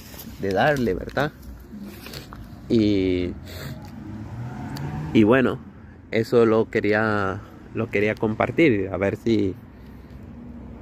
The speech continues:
si, si alguno de vosotros escribís que, que son cosas imposibles, pues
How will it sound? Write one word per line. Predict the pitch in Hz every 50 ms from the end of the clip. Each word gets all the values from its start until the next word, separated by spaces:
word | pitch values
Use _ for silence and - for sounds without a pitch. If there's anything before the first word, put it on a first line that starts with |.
| - - - - - - - -
si, | - - - - 131 117 110 107 98 95 95 95 95 90 92 90 87 87 87 - - - -
si | - - - 107 104 101
alguno | 104 101 98 107 113 117 123
de | 135 131
vosotros | 127 123 120 147 131 123 - 120 110 - -
escribís | 113 110 - - 123 135 139 127 113 -
que, | - - 101 98 98 98 101 - - - -
que | - 117
son | - 117 113 113
cosas | - 135 139 131 113 110 -
imposibles, | 120 110 104 - 101 117 156 127 120 113 120 147
pues | - - 117 95 - -